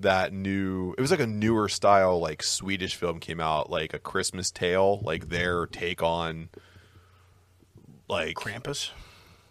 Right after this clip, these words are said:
Speaker 1: Kinda.
Speaker 2: Not quite Krampus.
Speaker 1: Kinda like Krampus. But it, it was good. It was that, and there was another one, too, where the, I don't remember the name of this fucking movie, but this guy is, like, a bum, and he's drunk, and he pretends to be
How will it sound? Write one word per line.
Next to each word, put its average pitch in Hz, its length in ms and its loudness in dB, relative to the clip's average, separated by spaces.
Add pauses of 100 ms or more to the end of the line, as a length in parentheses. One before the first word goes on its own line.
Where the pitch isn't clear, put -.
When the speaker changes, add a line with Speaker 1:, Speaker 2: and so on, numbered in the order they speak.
(140)
Speaker 1:
Kinda. 120 560 4
Speaker 2:
Not 78 240 -2
quite 90 160 -14
Krampus. - 340 -16
Speaker 1:
Kinda 101 280 2
like 87 180 -4
Krampus. 85 440 -4
But 127 120 8
it, 143 140 8
it 139 40 4
was 127 140 4
good. 92 220 4 (260)
It 123 100 2
was 107 200 2
that, 123 340 10
and 110 60 2
there 110 80 4
was 98 100 2
another 107 200 8
one, 101 160 4
too, 107 200 2
where 98 120 4
the, 98 280 -2 (760)
I - 100 -2
don't 135 140 2
remember 123 140 2
the 107 60 -2
name 101 120 2
of 101 60 2
this 90 80 -2
fucking 95 240 0
movie, 85 320 0 (320)
but 120 80 2
this 117 180 2
guy 117 640 6
is, 101 220 0
like, 95 340 4
a 95 80 6
bum, 90 420 2
and 95 120 0
he's 87 200 -6
drunk, 92 540 0
and 87 80 -8
he 101 140 -4
pretends 95 600 0
to 90 140 -6
be 87 580 -6